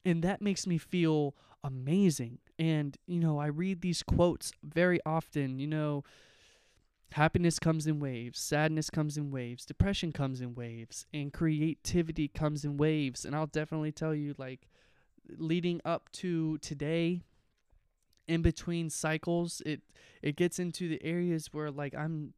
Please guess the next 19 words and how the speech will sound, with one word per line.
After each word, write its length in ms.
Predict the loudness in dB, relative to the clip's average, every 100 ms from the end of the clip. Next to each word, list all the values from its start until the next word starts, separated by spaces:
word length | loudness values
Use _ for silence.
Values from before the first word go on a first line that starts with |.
| -6
back 280 | -4 -4 2
to, 500 | 6 8 8 4 2
am, 180 | -2 -2
is 180 | -4 -4
this 160 | -6 -4
good? 500 | 4 6 8 6 2
Like, 260 | -6 -6
am 100 | -6
I 160 | -4 -4
being 300 | -2 -2 -4
creative 600 | -6 -4 0 2 2 0
enough? 440 | -4 -6 -10 -12 -12
Like, 200 | -10 -6
why 240 | -4 2
am 160 | 2 4
I 80 | 2
not 220 | 2 0
having 340 | 2 2 2
ideas? 800 | 0 0 0 4 4 2 -4 -8